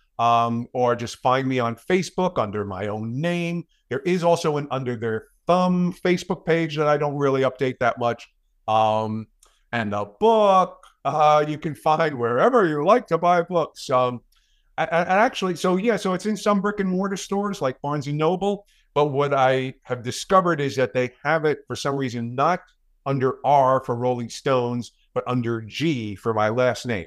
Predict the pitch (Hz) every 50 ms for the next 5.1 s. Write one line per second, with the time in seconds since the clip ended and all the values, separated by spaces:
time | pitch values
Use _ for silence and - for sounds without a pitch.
0 | - _ - 113 113 104 98 110 104 101 92 85 - _ _ _ _ _ _ -
1 | - 127 120 120 117 113 113 113 113 - _ _ _ _ - - 165 165 180 180
2 | 170 - 180 165 170 151 147 135 131 127 101 85 - - - 127 131 135 127 -
3 | - 139 160 165 165 165 170 143 135 127 120 113 - - 135 135 135 123 123 117
4 | 123 123 120 117 117 113 - _ _ _ - 175 185 185 - 170 175 170 165 160
5 | 147 143